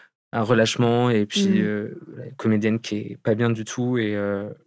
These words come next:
Speaker 1: et là, je me, bah, je me suis retrouvé, enfin, je me suis retrouvé là, euh, et puis, bah, j'essaie de, de la rassurer comme, euh, comme je pouvais. Euh,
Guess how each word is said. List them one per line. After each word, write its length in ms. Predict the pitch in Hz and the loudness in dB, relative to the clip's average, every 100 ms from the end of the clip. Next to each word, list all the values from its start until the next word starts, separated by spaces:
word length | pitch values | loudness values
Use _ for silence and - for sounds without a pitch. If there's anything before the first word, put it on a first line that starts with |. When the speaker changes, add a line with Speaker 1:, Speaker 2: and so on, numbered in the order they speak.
| _ _ _ - | _ _ _ -2
Speaker 1:
et 80 | |
là, 140 | 110 107 | 2 2
je 120 | 104 | 0
me, 140 | 101 98 | -4 0
bah, 460 | 104 98 95 95 | 0 2 0 0
je 100 | 95 - | -2 -4
me 40 | |
suis 160 | - - | -6 -8
retrouvé, 380 | - 101 95 - | -10 -6 -4 -2
enfin, 220 | - 104 | -2 -2
je 60 | |
me 40 | - | -2
suis 120 | - | -6
retrouvé 280 | - 117 107 | -4 0 2
là, 300 | 107 113 123 | 4 6 6
euh, 240 | 113 104 | 6 4
et 140 | 98 95 | 2 0
puis, 180 | - 101 | -4 -4
bah, 200 | 98 110 | -4 -2
j'essaie 320 | 104 98 107 | -2 -2 -4
de, 380 | 98 98 98 113 | -4 -4 -4 -6
de 240 | 117 113 | -10 -2
la 80 | 104 | 0
rassurer 340 | 101 101 113 113 | 0 -2 -2 2
comme, 220 | 113 110 | 2 2
euh, 300 | 101 98 101 | 0 -2 -4
comme 200 | - 107 | -4 -4
je 80 | 107 | -4
pouvais. 400 | - 104 117 151 - - - - - | -8 -2 -2 -2 -10 -18 -18 -18 -4
Euh, 540 | 110 101 98 98 98 | 0 2 2 0 -2